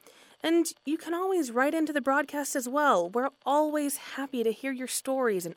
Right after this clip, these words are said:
offer help when we can. But whatever you do, don't keep things bottled up while they eat at you. Let it out.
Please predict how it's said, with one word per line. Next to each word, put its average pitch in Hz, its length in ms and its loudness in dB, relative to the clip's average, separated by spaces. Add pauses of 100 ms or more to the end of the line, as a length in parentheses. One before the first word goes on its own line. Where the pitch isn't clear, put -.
offer 233 240 0
help 262 320 0
when 214 180 0
we 240 80 2
can. 330 460 0 (800)
But - 400 0 (440)
whatever 233 440 2
you 226 160 -2
do, 175 400 0 (720)
don't 262 680 2
keep - 280 -10
things 202 320 -4
bottled 185 340 -2
up 180 200 -4
while 170 120 -2
they 165 180 -4
eat 208 180 0
at 190 120 -2
you. 180 320 -12 (800)
Let 302 180 6
it 262 80 8
out. 196 460 4